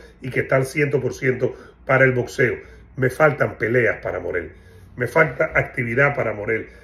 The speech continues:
Me faltan rivales de nivel para David Morel y por eso pienso que en este veinte veinticuatro lo primero que debe hacer Morel, señoras y señores, es encontrar rivales, es pelear con frecuencia, es elevar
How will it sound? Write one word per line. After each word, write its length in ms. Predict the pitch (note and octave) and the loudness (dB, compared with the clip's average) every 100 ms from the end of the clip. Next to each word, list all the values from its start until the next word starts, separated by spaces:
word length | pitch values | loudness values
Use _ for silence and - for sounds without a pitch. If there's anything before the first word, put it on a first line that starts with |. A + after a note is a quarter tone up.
| - - | -16 -8
Me 80 | A2 | -4
faltan 440 | C#3+ C#3 D3 C3+ | 0 0 2 0
rivales 680 | A#2+ C3+ B2+ D#3+ C#3+ A#2 G#2+ | 0 0 4 6 4 2 0
de 160 | A#2+ | -2
nivel 420 | A2 A2+ C3+ C#3+ - - - - | -2 0 2 2 -2 -16 -12 0
para 180 | C3+ B2 | 2 4
David 200 | A2+ C3 | 2 2
Morel 320 | B2+ B2+ C#3 | 2 2 2
y 40 | |
por 160 | C3 A#2+ | 0 -2
eso 200 | B2+ C3 | -4 -4
pienso 380 | - C3 C3 C#3 | -2 -2 -2 -6
que 100 | A#2 | -4
en 80 | B2+ | -2
este 260 | - - | 0 0
veinte 280 | D3+ E3 E3+ | 0 0 -2
veinticuatro 720 | D#3+ D3+ E3+ D3+ B2+ C#3 C3 - - - | -4 -4 -6 -4 -4 -4 -8 -10 -20 -8
lo 320 | C3+ F3+ F#3+ | 2 6 6
primero 440 | E3 D3 D#3+ C3 - - - - | 4 2 4 4 0 -12 -20 -6
que 120 | B2 | 0
debe 260 | C#3 D#3+ D3 | 2 4 2
hacer 260 | C#3 D#3+ | 2 0
Morel, 400 | C#3+ D3 E3 F3 - - | 2 4 2 2 -8 -20
señoras 420 | - B2+ A#2+ D#3 C#3+ | -6 -2 2 2 2
y 60 | |
señores, 380 | C#3 C#3 E3 D#3+ - - - - | 0 -2 0 -2 -6 -20 -6 2
es 140 | E3 | 2
encontrar 440 | E3 D3+ C3+ D#3 C3+ | 2 0 2 4 4
rivales, 400 | B2 A2 F#2 - - - - | 2 0 -2 -10 -20 -20 0
es 140 | F3+ | 2
pelear 380 | F3+ D#3+ D3+ D3+ | 2 2 4 2
con 160 | C3+ C3 | 2 -2
frecuencia, 600 | B2 A2+ A#2 - - G2 - - | -4 -4 -4 -6 -6 -6 -8 -12
es 340 | - F3+ F3+ - | 2 2 2 2
elevar 640 | E3+ D3 E3 E3+ C#3 - | 4 4 6 4 2 -6